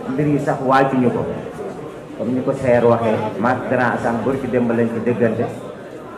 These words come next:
Parce que jour boobu sama sëriñ dama woon Géejawaay, ma nekk ci yoon bi, ma nekk suba ñu confirmé. Maanaam ci ñaari fan lañ ko waaj. Te bés la boo xam ne dañ koo fonk,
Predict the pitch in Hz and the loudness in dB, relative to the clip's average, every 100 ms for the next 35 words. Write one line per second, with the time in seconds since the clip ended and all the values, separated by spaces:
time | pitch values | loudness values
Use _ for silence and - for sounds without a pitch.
0 | - - - - 110 120 113 113 110 110 | -14 -10 -8 -4 -2 0 2 2 2 -2
1 | 113 110 117 107 101 107 101 101 101 90 | -2 -2 -2 -2 -4 -4 -4 -4 -4 0
2 | 104 92 87 90 101 110 107 - 104 90 | 0 2 -2 -2 -2 -4 -4 -4 -4 -2
3 | 90 101 107 - 117 107 101 101 107 101 | -4 -6 -6 -6 -4 -2 -2 -2 -4 -4
4 | - - - - 302 240 220 - 95 113 | -8 -8 -8 -8 -8 -8 -10 -10 -4 -2
5 | 117 113 123 127 131 123 110 107 110 110 | -2 -2 0 0 0 0 -2 0 -2 -2
6 | 101 95 90 - - - - - - - | -2 -4 -8 -10 -10 -10 -10 -12 -12 -14
7 | - - 98 98 95 92 95 - - - | -14 -8 -4 -2 -2 -2 -6 -10 -14 -14
8 | - - - 110 151 147 131 127 135 135 | -14 -10 -6 0 2 2 2 4 4 4
9 | 117 104 110 107 - - - - - - | 0 0 -2 -6 -12 -14 -16 -16 -12 -12
10 | - - - - 107 - 104 | -10 -4 -4 -2 -4 -2 -6